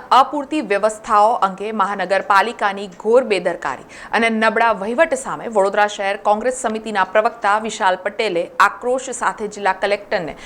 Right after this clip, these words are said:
આવેદન આપ્યું હતું. વડોદરા કે જે ગુજરાતનું ઔદ્યોગિક અને સાંસ્કૃતિક કેન્દ્ર છે, તેમાં ફાયર સેફટીના નામે માત્ર ખોટા વાયદાઓ અને નિષ્ફળતાનો ઢોંગ જોવા મળે છે, તેવા આક્ષેપ વડોદરા શહેર કોંગ્રેસ સમિતિના પ્રવક્તા વિશાલ પટેલે કર્યા છે અને આ બાબતે જિલ્લા કલેક્ટરને આવેદન આપ્યું હતું,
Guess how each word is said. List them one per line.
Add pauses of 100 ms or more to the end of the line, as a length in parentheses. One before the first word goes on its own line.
(200)
આવેદન
આપ્યું
હતું.
વડોદરા
કે
જે
ગુજરાતનું
ઔદ્યોગિક
અને
સાંસ્કૃતિક
કેન્દ્ર
છે,
તેમાં
ફાયર
સેફટીના
નામે
માત્ર
ખોટા
વાયદાઓ
અને
નિષ્ફળતાનો
ઢોંગ
જોવા
મળે
છે, (460)
તેવા
આક્ષેપ
વડોદરા
શહેર
કોંગ્રેસ
સમિતિના
પ્રવક્તા
વિશાલ
પટેલે
કર્યા
છે (360)
અને
આ
બાબતે
જિલ્લા
કલેક્ટરને
આવેદન
આપ્યું
હતું,